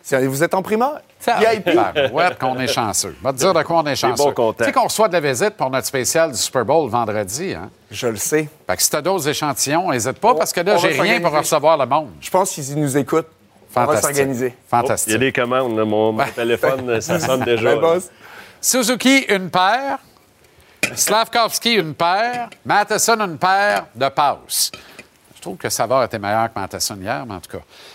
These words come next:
Speaker 2: Gros match offensif du Canadien contre les Caps. Vous retenez quoi de cette victoire-là ? Quelle est la signification de ça ? Parce que pour moi,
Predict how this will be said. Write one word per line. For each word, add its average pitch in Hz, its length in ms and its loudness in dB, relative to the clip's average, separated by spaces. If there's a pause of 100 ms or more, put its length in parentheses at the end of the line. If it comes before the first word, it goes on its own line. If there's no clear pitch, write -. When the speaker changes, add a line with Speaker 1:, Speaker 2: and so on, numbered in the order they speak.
(140)
Speaker 2:
Gros 190 260 2
match 269 320 2
offensif 175 500 0
du - 80 -14
Canadien 143 460 -2
contre 131 260 -4
les 101 160 -2
Caps. 185 540 -4
Vous 139 140 -4
retenez 220 280 -2
quoi 269 160 0
de - 120 0
cette 117 300 -2
victoire-là ? 127 760 0
Quelle 220 260 0
est 254 100 -2
la 202 140 2
signification 165 880 -2
de 113 140 -6
ça ? 143 200 -8 (300)
Parce 131 140 -2
que - 80 -2
pour 196 180 0
moi, 247 240 4